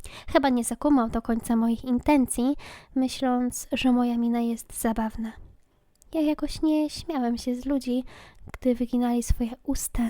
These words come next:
nienormalnie do góry. A mógłbym. Miałem jednak honor. Tłumaczyć nietoperzowi latanie to poniekąd jak tłumaczyć dobremu kucharzowi, że zupa pomidorowa zrobiona jest z pomidorów.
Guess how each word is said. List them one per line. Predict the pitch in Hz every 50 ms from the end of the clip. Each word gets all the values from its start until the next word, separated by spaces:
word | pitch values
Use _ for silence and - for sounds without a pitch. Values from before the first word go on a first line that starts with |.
| - - -
nienormalnie | 269 285 302 320 339 311 294 254 240 233 226 226 226 226 233 233 226
do | - 226
góry. | - - - - - - - - - - - - - - _ _ _ _ - - _ - - _ _ _ _ _ _ _ -
A | - 339 359
mógłbym. | 339 294 233 220 240 233 226 226 247 240 240 226 - - - - - - - - - - - - - - - - - - - -
Miałem | 262 277 311 339 339 339 339 320 269
jednak | 233 240 226 - 240 233 233 - -
honor. | - - 247 226 220 214 220 220 214 - - - - - - - - - - -
Tłumaczyć | - - 269 254 254 294 330 359 - 359 339 - -
nietoperzowi | 320 311 302 - - - 294 285 - 269 254 247 269 311 302 285 247
latanie | 233 233 233 226 - _ _ - 320 359 392 381 359 349 339
to | - - - 349 330 320 320 320 311 311 _ _ _ _
poniekąd | - 359 349 339 330 - 311 302 -
jak | 285 -
tłumaczyć | - - - 294 262 262 262 262 - 262 240 -
dobremu | - 254 240 262 254 247 247 240
kucharzowi, | - 254 233 - 233 226 220 226 233 233 240 233 233 - - - - - - - -
że | 233 220 226 220 220
zupa | - 285 294 - 330 311
pomidorowa | - 269 240 240 226 208 220 220 220 220 220 220
zrobiona | 214 233 220 - - 220 214 214
jest | 214 214 220 214 - - - - -
z | - -
pomidorów. | - 226 220 226 226 214 214 214 220 214 - -